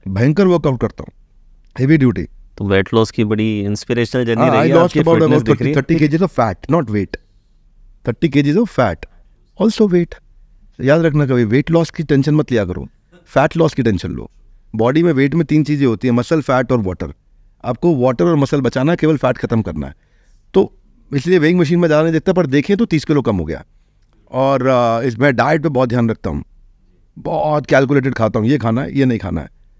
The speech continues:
Speaker 1: मैंने हर चीज़ को खाने से पहले चेक कर लेता हूँ, मुझे क्या देने वाला है, ये मेरे को क्या देगा, क्योंकि कैलोरी के साथ न्यूट्रिशन है तो चलेगा, कैलोरी के बिना न्यूट्रिशन है तो गेम ओवर।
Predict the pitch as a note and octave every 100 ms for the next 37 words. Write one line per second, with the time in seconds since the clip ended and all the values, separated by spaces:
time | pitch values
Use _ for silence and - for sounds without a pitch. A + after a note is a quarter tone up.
0 | - - _ C3 D#3+ E3+ B2+ D3 - D3+
1 | D#3 D3+ D3+ D#3+ D3 - B2+ D3+ D#3 D#3
2 | C3+ A#2+ A#2 G#2 E2+ C#2+ - _ _ _
3 | _ _ _ - C3 D3 D#3+ - D#3+ A#2+
4 | E2+ - _ _ _ _ _ _ _ C3+
5 | C3+ A2+ - C3+ D3+ G3 E3+ F3+ E3 D#3
6 | D3 D#3 E3+ E3 D#3+ A#2 G2+ D#2 - -
7 | - _ _ _ _ - C#3 D#3 F3+ F#3
8 | D3+ F3 D#3+ D#3 C#3+ E3 D#3+ C3+ A2+ E2+